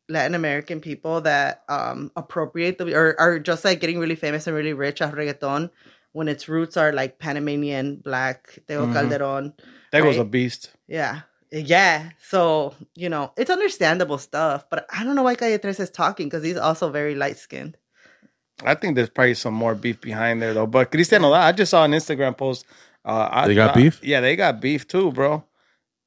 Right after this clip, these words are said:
Speaker 2: And they look kinda similar now 'cause that fool's got <laughs> tattoos on his face, blonde hair, and I'm like, "What is going on, bro?"
Speaker 3: It's gotta be personal,
Speaker 2: But,
Speaker 3: though. It's
Speaker 2: uh,
Speaker 3: not like
Speaker 2: Wisin y Yandel been had the game on lock, though. Like, and I'm not, like, a huge reggaeton fan, bro, but them fools were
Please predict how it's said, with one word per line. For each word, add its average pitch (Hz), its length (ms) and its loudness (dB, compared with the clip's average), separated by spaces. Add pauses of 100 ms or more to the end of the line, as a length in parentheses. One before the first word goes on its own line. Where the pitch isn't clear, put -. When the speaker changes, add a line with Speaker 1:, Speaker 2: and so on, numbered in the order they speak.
Speaker 2:
And 139 140 0
they 202 100 8
look 247 220 4
kinda 190 220 4
similar 214 440 4
now 190 240 4
'cause 156 180 0
that 165 180 6
fool's 185 160 6
got 170 260 6
<laughs> - 40 0
tattoos 170 320 0
on 160 60 0
his 131 140 -4
face, 190 380 6
blonde 147 400 2
hair, 190 220 2
and 208 100 -2
I'm 196 140 -4
like, 139 160 -4
"What 160 140 -4
is 202 140 -8
going 131 340 0
on, 170 280 -4
bro?" 147 160 0
Speaker 3:
It's 156 100 -6
gotta 131 180 6
be 98 80 4
personal, 101 440 4
Speaker 2:
But, 165 120 10
Speaker 3:
though. 165 100 10
It's 165 60 8
Speaker 2:
uh, - 40 6
Speaker 3:
not 95 60 -2
like 92 140 -8 (280)
Speaker 2:
Wisin 165 300 2
y 240 120 4
Yandel 151 480 4 (300)
been 175 320 6
had 147 340 2
the 131 80 0
game 127 320 0
on 110 160 0
lock, 117 400 0
though. 87 260 -8 (400)
Like, 135 320 2
and 156 160 4
I'm 214 120 6
not, 190 160 8
like, 147 180 4
a 143 80 2
huge 165 280 0
reggaeton 151 480 2
fan, 196 200 2
bro, 196 160 2
but 135 280 4 (380)
them 190 160 0
fools 165 260 4
were 131 300 4